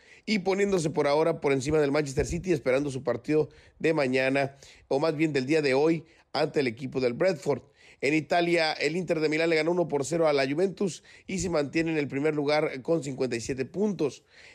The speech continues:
En, eh, encuentros también, eh, de la Liga M X femenil,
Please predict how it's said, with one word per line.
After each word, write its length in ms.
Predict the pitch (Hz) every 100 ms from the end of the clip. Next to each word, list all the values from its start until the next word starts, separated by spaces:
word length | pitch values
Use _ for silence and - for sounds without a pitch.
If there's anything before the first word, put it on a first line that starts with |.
| -
En, 680 | 151 170 175 175 170 170 165
eh, 340 | 156 156 147 -
encuentros 580 | 123 143 147 180 165 156
también, 380 | 160 160 180 180
eh, 120 | 156
de 140 | 143
la 100 | 147
Liga 200 | 156 165
M 100 | 165
X 220 | 165 151
femenil, 480 | 156 156 190 226 202